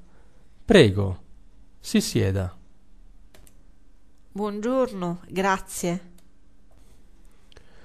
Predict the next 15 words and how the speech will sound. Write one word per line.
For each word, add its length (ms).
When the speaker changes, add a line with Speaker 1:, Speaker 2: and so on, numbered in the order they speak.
Speaker 1:
Come 480
è 160
andato 500
il 140
viaggio? 680
Speaker 2:
Molto 640
bene, 840
grazie, 920
anche 680
se 400
è 20
stato 920
un 220
lungo 540
viaggio. 680